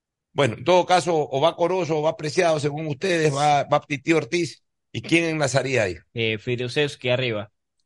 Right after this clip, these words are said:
Speaker 2: Eh,
Speaker 1: Ya,
Speaker 2: el
Speaker 1: y
Speaker 2: nueve, y ponerlo en el medio sector, estaría ingresando Gabriel El Loco Cortés.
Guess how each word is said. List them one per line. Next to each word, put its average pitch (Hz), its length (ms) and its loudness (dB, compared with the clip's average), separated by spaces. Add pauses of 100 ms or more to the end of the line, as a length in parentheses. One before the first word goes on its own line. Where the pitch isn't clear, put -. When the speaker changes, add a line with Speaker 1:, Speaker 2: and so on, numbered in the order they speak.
(120)
Speaker 2:
Eh, 120 160 0
Speaker 1:
Ya, 113 160 2
Speaker 2:
el 110 260 -4
Speaker 1:
y 107 40 -2
Speaker 2:
nueve, 175 400 0 (240)
y 131 260 -2
ponerlo 143 500 0
en 135 160 0
el 131 80 -6
medio 143 200 0
sector, 160 340 -2
estaría 143 420 0
ingresando 135 440 -4
Gabriel 127 280 0
El 123 80 -2
Loco 117 220 -4
Cortés. 107 460 -10